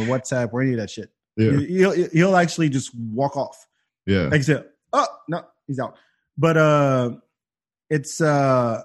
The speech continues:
Speaker 1: it's interesting because he, now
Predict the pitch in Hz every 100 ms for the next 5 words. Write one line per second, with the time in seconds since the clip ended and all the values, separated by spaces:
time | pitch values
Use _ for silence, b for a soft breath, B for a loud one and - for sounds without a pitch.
0 | - 143 196 208 190 - 139 131 139 123
1 | 131 139 135 127 123 _ _ _ _ _
2 | - 131 139 170 180 147 131 127